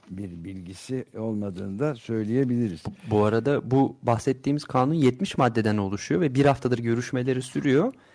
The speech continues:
Speaker 2: Birkaç gün önce ilk kez infaz kanununda değişiklik, e, yapılmış. Hani birçok eleştiri vardı ama ilginç olan şu,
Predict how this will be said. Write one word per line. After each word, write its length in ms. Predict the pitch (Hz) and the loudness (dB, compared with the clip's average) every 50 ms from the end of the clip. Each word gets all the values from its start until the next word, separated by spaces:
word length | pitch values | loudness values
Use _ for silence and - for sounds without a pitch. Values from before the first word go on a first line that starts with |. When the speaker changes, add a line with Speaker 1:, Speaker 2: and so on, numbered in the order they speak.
| _ _ _ _ _ _ - | _ _ _ _ _ _ -14
Speaker 2:
Birkaç 420 | 113 120 127 123 185 185 190 - - | -8 -8 -2 2 4 4 4 2 0
gün 160 | - 165 160 | 0 2 4
önce 300 | 156 156 156 156 208 - | 4 4 4 4 2 0
ilk 340 | - - 180 214 190 - - | 2 2 2 2 2 2 2
kez 280 | 180 190 214 233 - - | 2 2 2 0 -2 -4
infaz 560 | - 135 143 135 - - 175 175 170 - - - _ | 0 0 0 0 2 2 2 2 0 -4 -12 -12 _
kanununda 800 | - - 135 131 123 123 123 120 117 117 120 160 202 254 269 262 - _ - _ _ - | 0 2 4 4 4 4 2 2 2 0 2 2 2 2 2 -2 -8 _ -20 _ _ 4
değişiklik, 640 | 135 139 131 - 156 - - 151 139 - - - - _ _ _ _ | 4 4 4 2 -4 0 2 0 0 0 -4 -12 -16 _ _ _ _
e, 60 | 101 | -4
yapılmış. 1000 | 101 98 98 98 101 104 110 110 - - 104 101 104 143 233 - - - - _ _ _ _ _ _ _ _ _ _ _ _ _ | -4 -4 -4 -6 -2 0 0 0 2 2 2 2 2 2 0 -2 -4 -10 -12 _ _ _ _ _ _ _ _ _ _ _ _ _
Hani 140 | 107 104 95 - - | -6 -6 -6 -8 -6
birçok 400 | - 160 151 151 131 113 - - | -4 -4 2 2 2 2 2 0
eleştiri 420 | 113 113 110 - - - 117 110 | 0 0 0 -2 -2 -2 0 2
vardı 300 | 104 101 101 107 147 185 | 4 4 2 2 0 -2
ama 320 | - 147 160 175 220 220 - - _ _ | 0 0 0 0 0 -2 -4 -10 _ _
ilginç 420 | - 113 135 139 143 151 151 151 160 | -8 -8 -6 -4 -2 -2 -2 0 -2
olan 280 | 143 131 135 135 139 | -2 0 0 -2 -2
şu, 340 | 147 - - 202 214 220 208 | -4 -4 -6 -4 -4 -4 -8